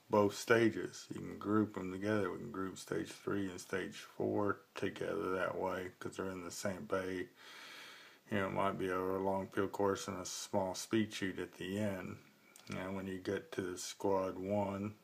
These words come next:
you're gonna see that the stages are grouped all together. We were originally already on squad stage four.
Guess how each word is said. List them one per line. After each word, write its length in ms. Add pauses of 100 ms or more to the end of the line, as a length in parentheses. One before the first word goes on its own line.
(120)
you're 160
gonna 140
see 340
that 280
the 140
stages 960 (140)
are 240 (100)
grouped 320
all 180
together. 540 (220)
We 100
were 320
originally 480
already 420
on 200
squad 520
stage 440
four. 680